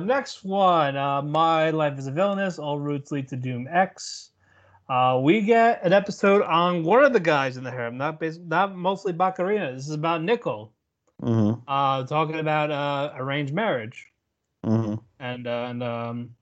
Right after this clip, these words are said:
Speaker 1: the, even the father's like, "You know, you, you don't have to do this type of things. Like, if you don't like them, then no pro-, then no problem." Like, he was being this supportive guy.
Speaker 2: Mm-hmm.
Speaker 1: And, but Nickel feels like in his head that he has to because of his age, and then, like, he needs, like, a noble family.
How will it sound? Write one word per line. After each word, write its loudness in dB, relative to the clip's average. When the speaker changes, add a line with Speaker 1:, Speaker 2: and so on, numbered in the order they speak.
Speaker 1:
the, 4
even 2
the 4
father's 4
like, -4
"You -4
know, 2
you, 2
you -2
don't 2
have -2
to -6
do 2
this -8
type -12
of -14
things. -14
Like, -8
if -4
you 2
don't 4
like 2
them, -4
then -2
no -2
pro-, -2
then -6
no -2
problem." 2
Like, -8
he 2
was 2
being 0
this -6
supportive -4
guy. 0
Speaker 2:
Mm-hmm. 0
Speaker 1:
And, -2
but 0
Nickel 2
feels 2
like -2
in -2
his -2
head 2
that -2
he -2
has 2
to -2
because -6
of -8
his -8
age, -4
and -2
then, -4
like, -4
he -2
needs, -2
like, 0
a 0
noble -2
family. 0